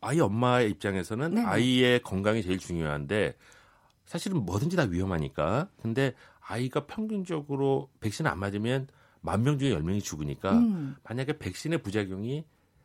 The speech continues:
Speaker 1: 만 명 중에 열 명보다 낮으면
Speaker 2: 네네.
Speaker 1: 백신을 맞고
Speaker 2: 그렇죠.
Speaker 1: 부작용이 백신, 열 명보다 높으면 백신을 안 맞아야 되는 게
Speaker 2: 근데 부모님 마음은 꺼려지죠.
Speaker 1: 그렇죠.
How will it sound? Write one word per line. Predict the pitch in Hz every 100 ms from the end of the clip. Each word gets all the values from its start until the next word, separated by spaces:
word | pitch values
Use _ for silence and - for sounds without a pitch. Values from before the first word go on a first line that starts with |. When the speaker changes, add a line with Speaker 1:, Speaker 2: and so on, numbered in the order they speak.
| _
Speaker 1:
만 | - 95 127
명 | 160 147
중에 | 156
열 | 117 82
명보다 | 107 107 120 - -
낮으면 | 82 80 139 135 151 185
Speaker 2:
네네. | 214 220 147 123 127 - _ _ -
Speaker 1:
백신을 | 98 - 117
맞고 | 147 - - 80 92 -
Speaker 2:
그렇죠. | 220 - - 127 127
Speaker 1:
부작용이 | 120 156 160
백신, | 110 - - 98
열 | 98
명보다 | 113 120 107 143
높으면 | 98 73 - 127 143 208 - -
백신을 | 98 - 135
안 | -
맞아야 | 120 147 180
되는 | 131 107
게 | 104 139 180
Speaker 2:
근데 | 240
부모님 | - 254 277 277 240
마음은 | 170 180 175
꺼려지죠. | 262 285 - 143 135 127
Speaker 1:
그렇죠. | 120